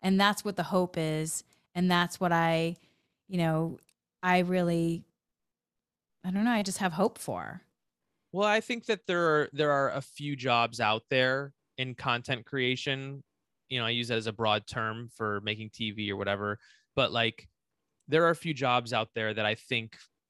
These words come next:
Speaker 2: you can have more of a balance. Um, you know, we were sort of in the most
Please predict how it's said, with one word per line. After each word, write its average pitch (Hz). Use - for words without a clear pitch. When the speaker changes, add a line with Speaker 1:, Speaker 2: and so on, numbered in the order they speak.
Speaker 2:
you 120
can 107
have 101
more 107
of 98
a 95
balance. 82
Um, 101
you 131
know, 113
we 131
were 143
sort 127
of 117
in 110
the 120
most 110